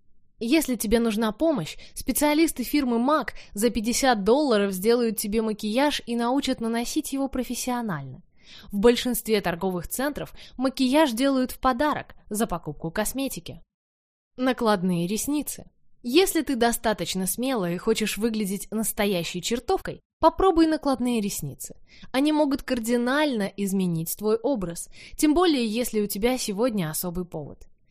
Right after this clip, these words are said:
Только не покупай их в дешёвых магазинах из разряда «все товары по одной цене». Будет крайне неловко, если ресницы начнут отваливаться. Чтобы избежать такого конфуза, пойди в проверенный салон красоты.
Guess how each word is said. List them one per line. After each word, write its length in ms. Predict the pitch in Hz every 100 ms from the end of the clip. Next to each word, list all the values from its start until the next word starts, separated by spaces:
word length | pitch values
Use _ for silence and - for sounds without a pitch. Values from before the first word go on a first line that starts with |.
| _ -
Только 240 | 320 277 269
не 100 | 262
покупай 480 | 254 247 311 339
их 60 | 240
в 80 | 220
дешёвых 460 | 233 - 254 220
магазинах 640 | 208 202 208 240 330 262 - - -
из 160 | 220
разряда 460 | 226 214 214 277 247
«все 180 | - 196
товары 380 | 185 208 254
по 160 | - 180
одной 240 | 175 185
цене». 360 | 180 170 143 - - - -
Будет 300 | 226 269 302
крайне 380 | - 269 311 302
неловко, 440 | 269 254 311 -
если 360 | 226 208 202 185
ресницы 480 | 175 190 269 294 202
начнут 360 | 175 - 220
отваливаться. 720 | 214 208 185 147 135 131 - - _ _ _ _ _ _ -
Чтобы 380 | - 294 240 247
избежать 500 | 196 226 240 220 -
такого 380 | 175 233 220
конфуза, 640 | 196 190 202 294 311 214 170 - _ -
пойди 340 | 277 285 320
в 80 | 330
проверенный 560 | 302 277 294 294 269 254
салон 360 | 240 226 208
красоты. 520 | 190 170 165 - 123